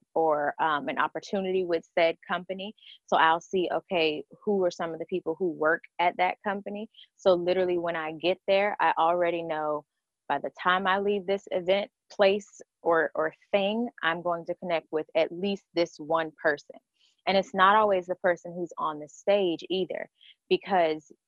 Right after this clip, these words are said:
networking across, or what seems to be across, really has been one of, uh, my greatest opportunities, in that don't just go sit at the table with the people you know.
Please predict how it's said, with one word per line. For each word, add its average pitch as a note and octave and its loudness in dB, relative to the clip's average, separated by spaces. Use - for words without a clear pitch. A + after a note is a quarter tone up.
networking F3+ 0
across, G#3 2
or E3+ 0
what D#3+ -2
seems G3+ -2
to A3+ 0
be A3 -2
across, A3+ -2
really F#3+ 2
has E3 0
been D#3+ -2
one E3 -2
of, D#3 -2
uh, D3 -2
my E3 0
greatest D3+ -2
opportunities, D#3 -4
in E3 -8
that D3+ -4
don't G#3+ 2
just B3+ 0
go A3 6
sit A3 0
at G#3 4
the G3 -10
table F#3+ 0
with F#3 -10
the G3 -10
people F#3+ -4
you F3+ -2
know. D#3 -4